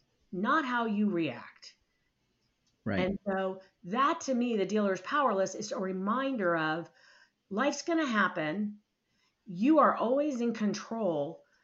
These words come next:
Speaker 1: of how you respond to the circumstances. So that's
Speaker 2: Right.
Speaker 1: what the site's about,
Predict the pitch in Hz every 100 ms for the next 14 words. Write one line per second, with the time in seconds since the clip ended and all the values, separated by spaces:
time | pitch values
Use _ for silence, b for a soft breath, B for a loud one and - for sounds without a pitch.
0 | b b - 190 180 165 - - - 220
1 | 220 214 202 - 175 170 160 160 151 143
2 | 139 123 - 104 104 - 120 - _ _
3 | _ _ _ _ _ - 208 185 175 165
4 | 330 269 233 277 - 214 - 220 220 220
5 | 254 240 240 240 233